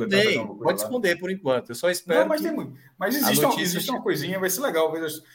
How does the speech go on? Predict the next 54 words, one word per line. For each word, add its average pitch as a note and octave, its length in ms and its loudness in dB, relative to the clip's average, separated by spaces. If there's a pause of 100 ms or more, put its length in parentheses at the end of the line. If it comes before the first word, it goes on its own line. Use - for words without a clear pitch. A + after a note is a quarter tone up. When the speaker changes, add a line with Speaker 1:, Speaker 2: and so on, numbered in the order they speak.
(380)
Speaker 2:
é, D3+ 360 6
a C3+ 40 4
Speaker 1:
É. C3 40 2
Speaker 2:
gente - 100 0
tá F3+ 60 -4
produzindo, D3+ 720 -2 (280)
a - 20 -8
gente C3+ 120 -4
já... A2+ 200 -4 (220)
Pô, - 120 0
tem A3 120 2
uma - 80 2
coisa G#3 180 0
que B3 80 -6
não A3 80 -6
tem G#3+ 80 4
muito G#3 140 -2
segredo, F3+ 300 2
porque - 160 -6
a F#3 40 4
gente F3+ 180 -4
até E3 140 -4
colocou C3+ 320 -2
uma - 120 0
foto B2 420 2
de B2 40 -2
alguns C3+ 240 -2
vídeos B2+ 320 -2
de B2+ 60 -2
estúdio C3 500 0
e - 40 -12
tal. B2 200 0
A D3 60 0
gente D#3 160 -4
fez D#3 140 -4
alguns D3+ 260 -4
vídeos, - 340 -8
não - 100 -12
sei, F#3 140 0
eu, F3+ 180 -2
realmente D#3 420 0
eu - 60 -4
não C3+ 60 -8
sei D#3 320 -8 (360)
quando G3+ 260 -4
eles F3+ 240 -2
entram, G#2 320 -6
isso A2+ 180 -14
de B2 60 -16
fato - 220 0
eu D3 60 -8
não C3+ 40 -14
sei D3+ 160 -8
dizer. B2+ 320 -8